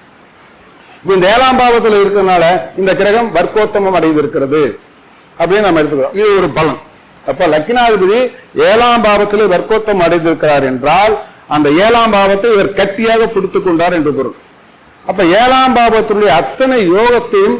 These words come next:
இவர் அனுபவிக்க தயாரானவர். முதலில்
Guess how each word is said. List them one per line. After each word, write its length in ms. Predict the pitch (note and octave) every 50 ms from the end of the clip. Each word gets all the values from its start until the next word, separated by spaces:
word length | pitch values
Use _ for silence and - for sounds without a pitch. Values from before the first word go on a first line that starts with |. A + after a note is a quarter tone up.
| G3+ F#3+
இவர் 180 | F3 F3+ E3+ E3 F3+
அனுபவிக்க 560 | G3 A3 A#3+ A3+ G#3 G3 F#3 - - A#3 A3 - -
தயாரானவர். 640 | E3+ F#3+ G3+ G3 F#3 F3 E3+ D3+ C#3+ D3 C#3+ A#2+ - - - - - - _ _ - - C#3+
முதலில் 380 | D3+ E3 E3 F3 E3 G3 A#3 B3+